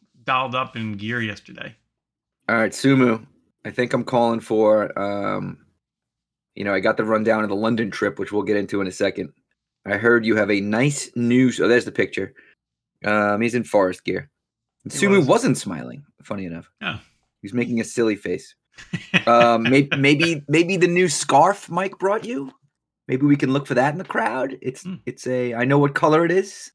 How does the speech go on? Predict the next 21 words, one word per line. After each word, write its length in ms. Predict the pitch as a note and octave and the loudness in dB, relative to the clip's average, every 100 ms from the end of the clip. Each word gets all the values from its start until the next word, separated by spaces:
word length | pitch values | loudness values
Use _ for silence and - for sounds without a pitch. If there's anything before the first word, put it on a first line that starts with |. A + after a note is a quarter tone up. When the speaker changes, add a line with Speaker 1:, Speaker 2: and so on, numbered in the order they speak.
| _ _ _ _ _ _ _ | _ _ _ _ _ _ _
Speaker 2:
Um, 680 | A2 A2 A2 G#2+ G#2+ G#2+ G#2 | -6 -4 -4 -6 -8 -8 -8
we 80 | G#2+ | -8
can 80 | A2 | -4
look 160 | A#2 - | -6 0
for 80 | |
that, 300 | A2+ A#2 F3 _ _ | 2 2 0 _ _
perhaps. 640 | C3 D3+ - - - - _ _ _ _ _ _ _ _ | 0 0 -2 -14 -16 -18 _ _ _ _ _ _ _ _
Bring 240 | A#2 A#2+ A#2 | 0 2 2
that, 260 | A#2+ A#2+ _ A2+ | 0 -2 _ -6
bring 280 | A#2 B2+ | 0 2
all 140 | B2 B2 | 4 4
the 80 | A#2+ | 4
luck 300 | A#2 C3 A#2 | 4 2 -2
that 180 | A2 | -4
that 220 | A2 B2 - | -2 -4 0
franchise 500 | C3 C3 D3 C3+ C3 | 2 2 0 0 -2
has 100 | C3 | -2
had 320 | C3+ C#3+ C#3+ | 0 0 -4
since 340 | - C#3+ C#3 | -4 -4 -2
nineteen 320 | C#3 C#3+ D3 D3 | -2 0 -2 -2
sixty-nine. 580 | D3+ D3 C#3+ D3 D#3 | -4 -2 0 0 -2